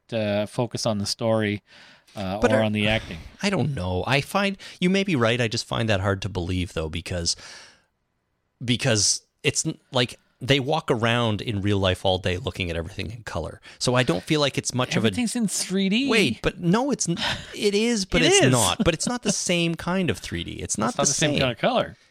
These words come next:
Speaker 2: Yes, it
Speaker 1: What
Speaker 2: is.
Speaker 1: about talkies? You know, I'm sure that there was people, uh, way back when that really didn't like, uh, you know, moving pictures with sound, because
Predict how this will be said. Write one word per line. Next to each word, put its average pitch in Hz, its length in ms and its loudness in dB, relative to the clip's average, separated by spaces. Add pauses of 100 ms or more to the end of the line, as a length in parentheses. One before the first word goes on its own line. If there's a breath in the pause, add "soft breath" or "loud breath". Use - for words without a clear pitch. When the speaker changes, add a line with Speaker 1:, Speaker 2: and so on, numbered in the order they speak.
(240 soft breath)
Speaker 2:
Yes, - 240 0
it 151 120 -2
Speaker 1:
What 202 100 4
Speaker 2:
is. 214 60 2
Speaker 1:
about 226 160 4
talkies? 233 600 -2 (180)
You 151 80 -4
know, 175 220 4
I'm 170 140 4
sure 190 180 2
that 180 160 2
there 175 100 0
was 160 160 2
people, 160 640 0
uh, 139 360 4
way 147 180 2
back 147 280 2
when 151 180 0
that 135 100 -2
really 135 240 0
didn't 135 240 -2
like, 131 380 -2 (440 loud breath)
uh, 123 440 4 (320)
you 196 140 -4
know, 131 180 0
moving 139 360 0
pictures 147 380 -4
with 143 140 -2
sound, 175 480 0
because 120 680 -4